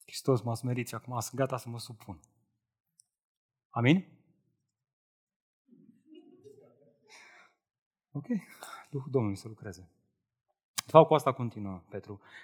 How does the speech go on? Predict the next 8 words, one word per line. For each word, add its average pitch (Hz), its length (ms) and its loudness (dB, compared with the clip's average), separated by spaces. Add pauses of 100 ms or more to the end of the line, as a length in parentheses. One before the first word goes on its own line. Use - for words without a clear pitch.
Cum 143 140 0
să 143 120 4
ne 139 80 6
supunem 143 360 0
în 135 80 0
smerenie 123 380 -2
unii 120 380 -6 (180)
altora, 117 560 -6